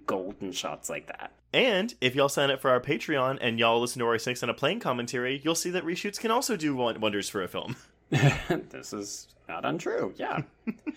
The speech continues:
Speaker 1: So Sarah's real, real sad that Chris is dead, so she wallows around in her bed for a little bit, and then she decides she better perform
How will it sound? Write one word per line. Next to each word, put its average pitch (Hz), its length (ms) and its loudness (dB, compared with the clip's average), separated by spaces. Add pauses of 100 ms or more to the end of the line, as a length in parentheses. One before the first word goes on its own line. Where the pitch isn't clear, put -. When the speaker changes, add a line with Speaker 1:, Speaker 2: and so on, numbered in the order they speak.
(680)
Speaker 1:
So - 200 0
Sarah's 190 420 6
real, 156 240 6
real 147 240 4
sad 95 540 2
that - 140 -2
Chris - 260 -2
is 101 160 -6
dead, 82 560 -8
so 87 420 -2
she 110 180 -2
wallows 104 480 4
around 92 280 0
in 82 80 -6
her 85 100 -8
bed 139 300 2
for 139 100 -4
a 135 40 2
little 131 200 4
bit, 127 320 4
and 107 180 -4
then 98 200 0
she 104 180 -4
decides 92 500 -2
she - 160 -4
better 123 220 4
perform 107 640 -2